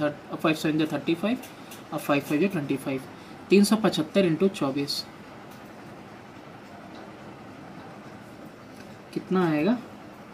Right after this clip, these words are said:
तुम्हारा? नौ हज़ार रुपये आएंगे। interest कितना आया? नौ हज़ार। तो principal for second year कितना आ जाएगा तुम्हारा? P plus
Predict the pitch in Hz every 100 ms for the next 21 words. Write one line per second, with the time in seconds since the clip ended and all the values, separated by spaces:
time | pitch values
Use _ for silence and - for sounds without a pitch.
0 | - - 160 147 147 226 - - - -
1 | - 156 147 143 220 262 - - 135 -
2 | 131 131 - 139 135 139 143 147 - -
3 | - - - - 143 147 175 - 175 -
4 | 180 208 277 180 139 135 131 131 131 131
5 | - - - - - - - - - -
6 | 156 - - - 165 165 - 214 214 196
7 | - 165 156 165 165 160 165 165 156 139
8 | 139 135 135 139 139 143 240 - - -
9 | - - - - - - 190 220 - 185
10 | 254 -